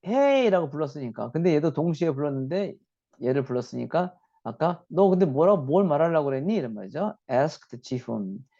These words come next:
지훈이가 다미에게 물어본 거야. 음, 아, "How about going to?" 자, 여기서 "How about?"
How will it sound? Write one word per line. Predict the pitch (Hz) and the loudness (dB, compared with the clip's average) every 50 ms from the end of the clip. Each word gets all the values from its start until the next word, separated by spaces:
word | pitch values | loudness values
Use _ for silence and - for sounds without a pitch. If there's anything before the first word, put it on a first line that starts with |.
| _ _ _ _ _ | _ _ _ _ _
지훈이가 | - - - 117 110 107 110 113 151 190 226 233 226 | -14 -8 -4 -4 -2 -2 0 2 4 4 4 4 2
다미에게 | - 117 117 113 107 104 110 110 | -2 -4 -4 -4 -2 -2 -2 -4
물어본 | 104 117 127 117 107 - - | -2 0 -2 -2 -2 -4 -8
거야. | - 110 113 147 185 214 214 - _ _ _ _ _ _ _ - 208 | -6 -4 -2 0 0 -2 -2 -6 _ _ _ _ _ _ _ 0 2
음, | 208 214 214 214 214 214 214 202 - - | 4 6 6 8 6 6 6 4 0 -2
아, | - 147 165 170 175 175 180 175 180 180 180 180 180 175 _ _ _ _ _ _ - - - | -4 -2 -2 0 0 0 0 0 0 0 -2 -2 -4 -6 _ _ _ _ _ _ -10 -2 2
"How | 247 262 262 247 | 2 4 4 2
about | 226 247 247 240 226 - - | 2 2 0 0 0 -6 -8
going | - 202 220 226 226 220 214 220 - | -4 -2 0 0 0 -2 -2 -4 -4
to?" | - 220 220 214 202 208 _ _ _ 135 135 | -4 -4 -2 -4 -4 -8 _ _ _ -20 -18
자, | - - 98 92 85 76 71 69 62 62 - | -14 -10 -10 -10 -10 -10 -12 -14 -14 -14 -14
여기서 | 87 92 92 90 95 - 156 190 226 254 247 _ _ _ _ _ _ - - | -12 -10 -10 -10 -6 -2 -2 -2 -2 -2 -6 _ _ _ _ _ _ -2 2
"How | 220 247 254 247 | 4 4 4 4
about?" | 208 240 240 233 220 220 - | 6 6 6 6 4 2 -4